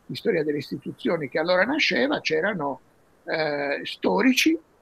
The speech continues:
archivisti, qualche bibliotecario prevalentemente delle biblioteche istituzionali, delle biblioteche ministeriali, per esempio, c'era qualche personalità dell'amministrazione pubblica,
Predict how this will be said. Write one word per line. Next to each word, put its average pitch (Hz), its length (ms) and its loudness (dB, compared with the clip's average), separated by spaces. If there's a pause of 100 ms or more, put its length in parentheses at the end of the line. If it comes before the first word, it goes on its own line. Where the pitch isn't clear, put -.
archivisti, 190 920 0 (460)
qualche 190 320 4
bibliotecario 170 880 2
prevalentemente 160 880 -2
delle 151 180 -2
biblioteche 151 640 -4
istituzionali, 151 1000 -2
delle 135 320 -4 (320)
biblioteche 143 760 -2 (100)
ministeriali, 156 920 2
per 147 160 -4
esempio, 147 720 -4 (480)
c'era 180 600 6 (440)
qualche 208 340 4
personalità 170 960 4 (300)
dell'amministrazione 170 1040 0
pubblica, 151 760 -2